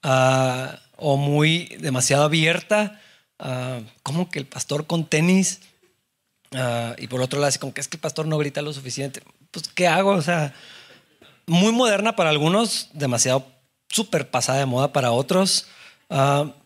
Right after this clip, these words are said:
y hemos escuchado de todo. Yo sé que lo, siempre lo platico, pero es que no deja de ser gracioso que nos preguntaron si éramos una iglesia vegana. Ah,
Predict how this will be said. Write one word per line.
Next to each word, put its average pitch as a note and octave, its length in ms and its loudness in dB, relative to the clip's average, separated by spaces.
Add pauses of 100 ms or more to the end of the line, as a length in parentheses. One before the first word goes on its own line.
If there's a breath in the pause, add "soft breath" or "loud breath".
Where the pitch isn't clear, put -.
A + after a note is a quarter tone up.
y F3 100 0
hemos A3 160 2
escuchado G3 420 0
de A3 80 4
todo. A3 180 4
Yo G#3+ 160 2
sé A3 120 0
que A#3 120 -2
lo, G#3+ 140 -4
siempre G#3 300 -2
lo G#3+ 80 2
platico, E3+ 300 -4
pero F#3 120 0
es D#3 80 -2
que G3 120 -2
no G3+ 120 2
deja F#3+ 200 2
de G3 80 2
ser E3 180 0
gracioso F3 440 0
que - 80 -8
nos G#3+ 140 -8
preguntaron C#3+ 540 0 (180)
si D3+ 160 0
éramos D3+ 280 0
una D3 120 -4
iglesia C#3 500 -2
vegana. C3 480 -2 (720 loud breath)
Ah, C#3 600 2